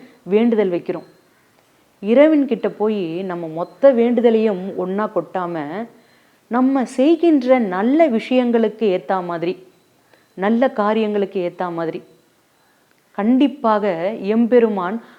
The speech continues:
அதற்குண்டான பலனை நமக்கு கண்டிப்பா கொடுப்பார். அப்போ நம்ம நல்லது செய்திருக்கோமா, கெட்டது செய்திருக்கோமான்னு ஆராய்ந்து நமக்கு அருள் புரிபவர் யாருன்னா எம்பெருமான்.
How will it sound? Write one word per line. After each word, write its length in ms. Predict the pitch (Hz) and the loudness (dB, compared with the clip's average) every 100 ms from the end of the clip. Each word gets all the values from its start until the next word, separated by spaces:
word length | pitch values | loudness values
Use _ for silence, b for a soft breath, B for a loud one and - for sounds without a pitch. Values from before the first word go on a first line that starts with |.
| b | b
அதற்குண்டான 920 | 175 190 277 285 262 247 247 262 262 247 | -2 6 6 8 4 6 6 6 4 2
பலனை 360 | 196 196 233 | 0 0 0
நமக்கு 380 | 226 190 180 185 | -2 -4 -6 -6
கண்டிப்பா 440 | 214 247 269 269 | -2 0 0 -2
கொடுப்பார். 460 | 247 180 160 156 - _ _ _ _ _ _ _ _ _ _ _ _ _ _ _ _ _ _ | -2 -4 -6 -10 -12 _ _ _ _ _ _ _ _ _ _ _ _ _ _ _ _ _ _
அப்போ 460 | 185 - 190 196 220 | -12 -6 -4 -2 -2
நம்ம 280 | 202 196 180 | -4 -6 -6
நல்லது 440 | 170 214 302 285 | -2 4 4 4
செய்திருக்கோமா, 840 | - 254 247 247 233 226 226 233 233 B B | 0 0 0 0 0 0 0 -4 -8 B B
கெட்டது 360 | - 233 311 285 | -2 0 2 2
செய்திருக்கோமான்னு 960 | 269 240 220 214 214 202 202 196 196 220 - | 0 0 0 -2 -4 -2 -2 -2 -4 -6 -2
ஆராய்ந்து 1160 | 196 220 285 302 269 254 240 220 175 240 - - | 2 6 6 6 6 4 4 4 4 2 -4 -12
நமக்கு 520 | 214 226 214 214 214 - | -2 0 0 -2 -4 -2
அருள் 280 | 185 254 | 0 0
புரிபவர் 480 | 247 220 226 214 208 | 0 0 0 0 -2
யாருன்னா 580 | 196 190 190 190 180 214 - _ | -2 -2 -2 -4 -6 -8 -12 _
எம்பெருமான். 640 | 202 196 196 185 170 151 | -2 0 0 0 -4 -8